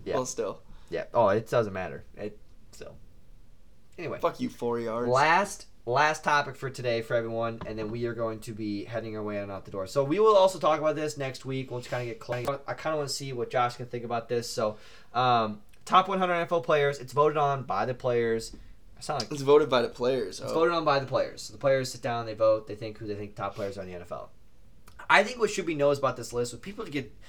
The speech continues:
Speaker 1: every player every year always gets a little bit, like, bent up out of shape about this. I'm like, "Okay, listen, the list is meant to be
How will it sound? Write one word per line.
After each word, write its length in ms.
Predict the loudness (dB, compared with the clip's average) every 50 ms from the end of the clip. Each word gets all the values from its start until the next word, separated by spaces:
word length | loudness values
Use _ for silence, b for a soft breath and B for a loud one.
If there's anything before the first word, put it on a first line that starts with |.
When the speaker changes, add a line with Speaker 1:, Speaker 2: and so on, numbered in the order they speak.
| B B B B B B -4
Speaker 1:
every 200 | -2 0 0 -2
player 260 | 4 6 6 8 8
every 140 | 6 4 2
year 120 | 0 0 0
always 160 | -2 -2 -4
gets 160 | -6 -6 -6
a 40 | -6
little 180 | -6 -6 -6 -6
bit, 100 | -6 -4
like, 180 | -4 -4 -6 -6 -12 -18 -8 0
bent 200 | 2 2 2 2
up 100 | 0 0
out 100 | 0 -2
of 60 | -2 -4
shape 240 | -4 -6 -6 -6 -6
about 280 | -10 -12 -12 -12 -12
this. 320 | -14 -12 -12 -12 -12 -12 -12 -12
I'm 60 | -10
like, 100 | -4 -2
"Okay, 220 | -2 -2 -2 -2
listen, 300 | -4 -4 -6 -6 -10 -16 B B B B B B B B B 2
the 100 | 4 4
list 420 | 6 6 6 4 4 4 2 0
is 160 | -2 -2 -2
meant 240 | -2 -2 -4 -4 -2 -4
to 80 | -4 -2
be 440 | 0 0 0 0 0 -2 -4 -6